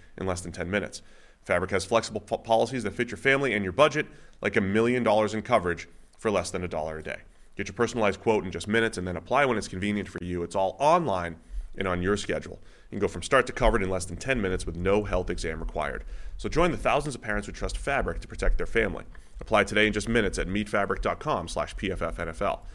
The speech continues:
That's meet fabric dot com slash P F F N F L.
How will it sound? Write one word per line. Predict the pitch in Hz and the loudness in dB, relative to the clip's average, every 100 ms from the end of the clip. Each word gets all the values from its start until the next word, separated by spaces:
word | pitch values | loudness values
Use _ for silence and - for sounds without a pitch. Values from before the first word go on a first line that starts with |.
| - - | -12 -6
That's | - 87 | -2 0
meet | 98 123 - | 2 2 4
fabric | 113 95 101 98 | 6 6 6 4
dot | 120 135 - | 6 6 4
com | 98 85 92 | -2 -2 -2
slash | 107 101 - | 0 -2 0
P | 120 | 0
F | 104 | 2
F | 110 - | 0 -2
N | - | -4
F | 101 - | -2 0
L. | 135 - | 0 -2